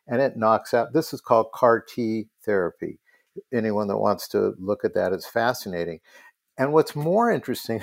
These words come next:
<laughs> about this is that these car T cells that have been genetically edited, after they've done their job and they've killed these cancer cells, the body now sees these car T cells as foreign,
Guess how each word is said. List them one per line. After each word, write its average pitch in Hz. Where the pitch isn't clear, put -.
<laughs> -
about 113
this -
is 127
that 135
these 123
car 202
T 190
cells -
that 117
have 110
been 123
genetically 127
edited, -
after 208
they've 175
done 151
their 127
job 135
and 110
they've 110
killed 151
these 113
cancer 156
cells, 82
the 127
body 196
now 123
sees 139
these 123
car 123
T 226
cells 87
as 95
foreign, 87